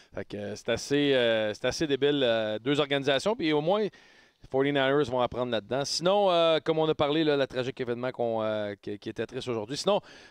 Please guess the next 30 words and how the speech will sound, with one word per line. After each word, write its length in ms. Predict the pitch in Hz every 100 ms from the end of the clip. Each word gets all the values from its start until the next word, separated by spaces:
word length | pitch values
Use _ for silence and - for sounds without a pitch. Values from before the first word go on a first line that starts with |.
| -
euh, 100 | 123
la 140 | 143
bière 180 | 151 202
légère 400 | 196 175 190 214
disponible 480 | 175 - 165 180 185
partout, 440 | 165 147 - 202 185 _ _ -
euh, 80 | 127
dans 140 | 139
les 180 | 143 131
épiceries. 420 | - - 165 196
Nouvelle 260 | 156 151 143
bière, 280 | 156 165
c'est 120 | - 131
ça, 140 | 160
est 40 |
disponible. 420 | 139 - 135 156 131
N'hésitez 260 | 131 156
pas 140 | 147 190
à 40 |
nous 100 | 180
taguer 480 | - 185 170 156 214
quand 180 | 180 160
vous 120 | 143
la 280 | 151 147 143
trouvez. 380 | - 139 160 185
Quatre-vingts 400 | 170 - 165 185
calories, 400 | 165 151 147 180
pas 180 | 156
de 60 | 139
sucre. 300 | - 180